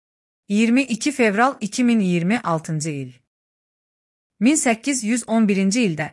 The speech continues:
İngiltərənin şimalındakı toxuculuq fabriklərini yanğın dalğası bürüdü.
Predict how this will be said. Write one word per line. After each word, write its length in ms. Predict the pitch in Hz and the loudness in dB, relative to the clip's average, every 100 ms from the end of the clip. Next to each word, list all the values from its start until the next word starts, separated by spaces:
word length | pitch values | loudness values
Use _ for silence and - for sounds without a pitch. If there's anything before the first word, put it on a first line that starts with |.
| - | -4
İngiltərənin 600 | 185 180 175 185 190 262 | -2 -2 -2 -2 0 0
şimalındakı 720 | - 196 180 175 175 262 269 | 0 0 0 -2 -4 -6 -6
toxuculuq 460 | 214 202 190 262 - | -4 -4 -4 -6 -2
fabriklərini 580 | 196 180 175 175 165 240 | -2 -2 -4 -4 0 0
yanğın 460 | 208 175 175 233 | 0 -2 0 0
dalğası 400 | 180 151 147 170 | 0 -2 -6 -6
bürüdü. 320 | 151 139 135 | -8 -8 -12